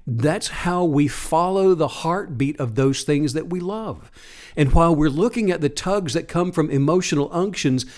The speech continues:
let's talk about anger for just a moment. I mean, and it's an opposite but equally strong emotion because most people understand anger as being a negative emotion. In the same way that there are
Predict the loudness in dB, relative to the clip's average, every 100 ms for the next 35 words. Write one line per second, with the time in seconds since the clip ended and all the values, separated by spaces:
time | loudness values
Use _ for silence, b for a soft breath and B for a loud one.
0 | B B -4 0 0 2 0 0 0 2
1 | 2 2 0 0 0 0 -2 -4 -10 -14
2 | -20 _ _ _ _ _ -20 -20 _ _
3 | _ _ -20 -20 _ -4 -2 -2 -6 -2
4 | 0 2 2 4 2 4 4 4 2 0
5 | 0 -2 -4 -4 -4 -2 0 0 0 -4
6 | -2 -2 -2 -2 -6 -8 -10 -10 -8 -6
7 | -4 -4 -2 -4 -4 -6 -4 -2 -4 -4
8 | -6 -6 -4 -2 0 0 -4 -10 B B
9 | B B 0 2 4 2 0 -2 -2 -2
10 | -2 -2 -2 -6 -10 -14 _ -20 -20 b
11 | b b -2 2 4 6 4 2 0 2
12 | 2 0 -2 -2 -4 -10